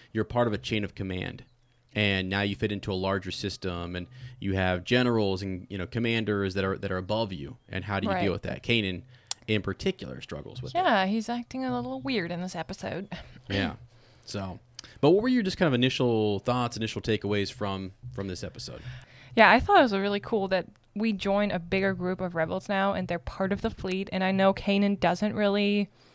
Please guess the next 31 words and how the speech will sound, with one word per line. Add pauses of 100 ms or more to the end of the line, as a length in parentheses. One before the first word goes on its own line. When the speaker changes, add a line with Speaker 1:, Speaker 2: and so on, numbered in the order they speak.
(480)
Speaker 2:
um,
approve
of
that. (300)
I'm
Speaker 1:
Mm-hmm.
Speaker 2:
not
sure. (180)
I'm
not
sure
why.
Is
it
mentioned
here? (440)
Um, (240)
is
there? (120)
Does
he
have
a (460)
certain, (160)
like,
history
with (320)
them?
Speaker 1:
Okay,
that,
Speaker 2:
Or?